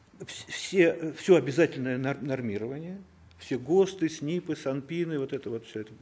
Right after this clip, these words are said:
правила безопасности, это система допуска на рынок,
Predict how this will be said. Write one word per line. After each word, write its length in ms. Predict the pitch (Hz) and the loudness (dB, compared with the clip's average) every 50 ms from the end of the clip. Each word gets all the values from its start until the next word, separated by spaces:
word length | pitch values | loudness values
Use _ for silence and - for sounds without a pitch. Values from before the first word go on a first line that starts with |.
| - - - - | -20 -20 -8 -2
правила 300 | - 123 123 117 110 110 110 | 2 4 4 4 2 0 -6
безопасности, 840 | 110 113 113 110 110 - 151 160 165 - - 180 - - - - - - - - - - - - - - - | -6 -4 -4 -2 0 0 0 0 0 -4 -8 -14 -16 -16 -18 -20 -20 -20 -20 -20 -20 -20 -20 -20 -20 -6 2
это 360 | - 170 170 165 165 151 147 - - - - | 4 4 6 6 4 2 2 0 -6 -12 -10
система 420 | - - 160 - - 165 147 139 | -6 -6 -4 0 0 2 2 4
допуска 440 | 135 156 156 - - - - - 147 120 | 4 4 4 4 2 -4 -4 -2 -2 0
на 120 | 113 113 | 0 0
рынок, 340 | 110 107 110 123 170 196 | 0 -2 -2 -4 -6 -8